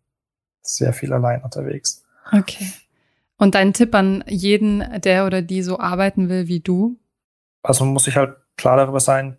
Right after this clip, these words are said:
Speaker 1: ich sitze nicht den ganzen Tag irgendwo am Strand und hab eine Kokosnuss in der Hand und freue mich des Lebens. Ja, das muss einem vorher klar sein. Das kommt mit gewissen Challenges. Man sollte sowieso das vorher einfach mal ausprobieren,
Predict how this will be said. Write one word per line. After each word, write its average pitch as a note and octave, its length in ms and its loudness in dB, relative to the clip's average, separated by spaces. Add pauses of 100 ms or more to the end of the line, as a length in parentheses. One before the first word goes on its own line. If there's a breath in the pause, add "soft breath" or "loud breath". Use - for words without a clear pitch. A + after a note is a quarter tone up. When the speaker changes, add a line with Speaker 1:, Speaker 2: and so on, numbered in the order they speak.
(120)
Speaker 1:
ich - 160 -6
sitze B2+ 280 0
nicht B2+ 140 -2
den C3 100 -2
ganzen B2+ 260 0
Tag C3 180 -2
irgendwo C3+ 220 -4
am B2+ 100 -2
Strand B2 460 -2
und B2+ 140 -6
hab B2+ 260 -2
eine B2 80 -8
Kokosnuss B2+ 480 -2
in C3 60 -6
der B2 100 2
Hand C3 260 0
und C3 160 -8
freue B2+ 240 -2
mich B2+ 120 -2
des - 180 -10
Lebens. C#3+ 420 -4 (640 loud breath)
Ja, C3+ 160 4
das B2+ 180 -4
muss C3 140 -4
einem B2+ 160 0
vorher B2+ 320 2
klar C3 220 0
sein. E3+ 280 -2 (540)
Das - 100 -6
kommt - 480 -4
mit - 400 -8 (340)
gewissen B2 300 -4
Challenges. C#3+ 680 -2 (480)
Man B2 200 4
sollte A#2+ 280 2
sowieso B2+ 540 -6 (140)
das B2+ 140 -2
vorher A#2+ 240 2
einfach A#2+ 160 -4
mal A#2+ 100 0
ausprobieren, C#3+ 560 -2